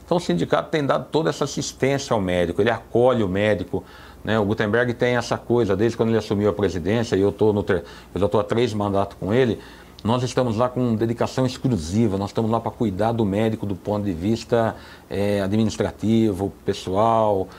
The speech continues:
é, emocional, trabalhista. A gente tá lá o tempo todo, então a gente recebe o colega com os mais diversos problemas, os mais diversos assuntos, principalmente dentro daquilo que a gente presta de serviço, pra acolher o médico,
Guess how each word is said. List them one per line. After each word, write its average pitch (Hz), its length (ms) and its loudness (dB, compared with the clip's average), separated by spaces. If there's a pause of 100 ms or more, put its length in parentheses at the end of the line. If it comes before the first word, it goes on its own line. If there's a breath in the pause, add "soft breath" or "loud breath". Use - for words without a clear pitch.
(260 loud breath)
é, 95 300 -4
emocional, 110 960 0 (140)
trabalhista. 123 800 0
A - 20 2
gente 160 180 -2
tá 180 140 0
lá 139 140 0
o 139 80 0
tempo 160 260 -2
todo, 131 400 2
então - 220 -2
a 147 60 0
gente 160 300 0 (220 loud breath)
recebe 151 400 -2
o 139 60 -4
colega 147 340 0
com 143 80 -4
os 123 140 -2
mais 180 260 0
diversos 127 380 0
problemas, 113 480 0
os 85 80 -6
mais 123 180 2
diversos 113 340 0
assuntos, 135 520 -4 (360 loud breath)
principalmente 151 460 2
dentro 151 160 0
daquilo 143 260 0
que 143 80 0
a 139 40 4
gente 139 200 -2
presta 123 360 -2
de 113 80 -10
serviço, 120 580 0 (400 loud breath)
pra 143 120 4
acolher 143 340 2
o 156 100 2
médico, 139 500 0